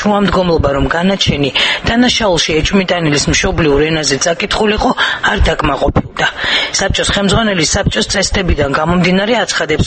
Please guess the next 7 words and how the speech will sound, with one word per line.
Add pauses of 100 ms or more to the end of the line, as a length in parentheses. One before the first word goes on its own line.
რომ (320)
ეს
პრობლემა (120)
აუცილებლად (100)
მოგვარდება. (440)
კახა (100)
სურგულაძე